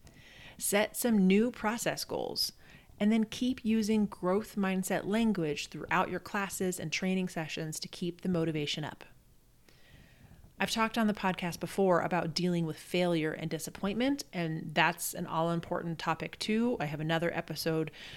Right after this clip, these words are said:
uh, all about that. I'll link in the show notes as well. But I, I feel like sometimes dealing with success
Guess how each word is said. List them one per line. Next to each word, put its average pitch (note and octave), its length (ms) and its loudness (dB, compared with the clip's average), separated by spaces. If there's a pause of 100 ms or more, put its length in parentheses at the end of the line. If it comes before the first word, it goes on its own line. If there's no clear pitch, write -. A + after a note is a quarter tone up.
(140)
uh, D#3+ 240 -2
all E3+ 180 4
about D#3+ 280 2
that. E3 260 -2
I'll F3 160 0
link F3 260 0
in F3+ 60 2
the F3 80 2
show E3+ 220 0
notes E3 220 -2
as E3 200 -2
well. F3 380 2 (400)
But - 320 0
I, F#3 160 0 (280)
I F3+ 100 -6
feel C4 200 0
like D4+ 160 0
sometimes B3 460 0
dealing G#3 320 2
with F3+ 120 2
success - 760 -4